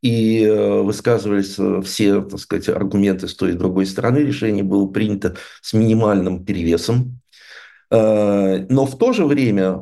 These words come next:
о, в среде физиков, э, работающих в церне, вот во всей этой вот международной компании, э, с другой стороны, зреет, э, как бы, эм, э, контрповедение, да,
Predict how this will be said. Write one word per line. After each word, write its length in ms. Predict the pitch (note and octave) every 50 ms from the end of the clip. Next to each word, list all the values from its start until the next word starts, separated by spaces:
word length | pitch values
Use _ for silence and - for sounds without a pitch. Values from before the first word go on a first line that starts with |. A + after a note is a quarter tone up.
| - -
о, 140 | G#2 G2+ G2
в 60 | -
среде 420 | - - B2 C3+ C#3+ A#2 D3 D3
физиков, 720 | D3 C#3+ - G#3 A3 - D3+ C3+ G#2+ G#2 F#2 - - - _ -
э, 180 | - G#2 G#2 G2+
работающих 680 | A2 A2 A#2 G#2+ - - F#2+ F#2 F#2 - G2 F#2+ -
в 100 | F#2+ -
церне, 440 | - - - A2+ G2+ F2+ E2+ E2 E2
вот 180 | E2+ F2 E2+ - -
во 320 | E2 E2 - F2 G2 F#2
всей 240 | F#2+ F#2 E2+ E2 F2+
этой 240 | F#2+ F#2 F2+ E2+ E2+
вот 120 | F2 F#2+ - -
международной 840 | G2+ G2+ G2 F2 F#2 F#2 F#2+ G2 F#2+ F#2 E2+ - F2+ F2+ F2+ - _ _ _ _ - - - - -
компании, 680 | F#2+ A2+ B2 F#3 F#3+ G3+ F#3 D3+ C#3 D3 D3 D3 C#3 _ _ - - - _ _ _ _ _ _ -
э, 1500 | - B2 A#2+ A#2+ A#2+ A#2+ A2+ A2+ A2 A2 G#2+ G#2+ G#2 G#2 G2+ G2+ G2+ G2 G2 G2 F#2+ F#2+ F#2+ F#2+ F#2 F#2+ F#2+ F#2 F2+ F2+ -
с 300 | - - - - - A#2
другой 440 | A2+ B2+ A#2+ C3 B2 C3 F#3 G3+
стороны, 580 | G3 G3 - C#3 A#2 A2+ A#2 A2 G2+ G2 G2 G2
зреет, 600 | G2 F#2+ F#2+ G2+ B2 C#3 C#3+ D3 D3+ D3 D3 - -
э, 480 | G#2 A2 A2 A2 G#2+ G#2 G2+ G2+ F#2 - -
как 220 | - A2+ A2 A2
бы, 260 | G#2 A2+ A2 G#2 G2+ G#2 - - -
эм, 500 | G2 G2 G#2 G2+ G2 G2 G2 G2 F#2+ F#2+ _ _ _ _ -
э, 300 | F#2+ F#2 F#2 F2+ F2+ F#2+ - -
контрповедение, 1160 | - C#3 C#3 B2+ B2 C#3+ D3 D3 - C3 A#2+ A#2 A#2+ A2 G2 A#2+ B2+ B2 A2 G2+ F2+ E2+ E2+ E2+
да, 340 | E2+ F2+ G#2+ B2+ C3+ B2+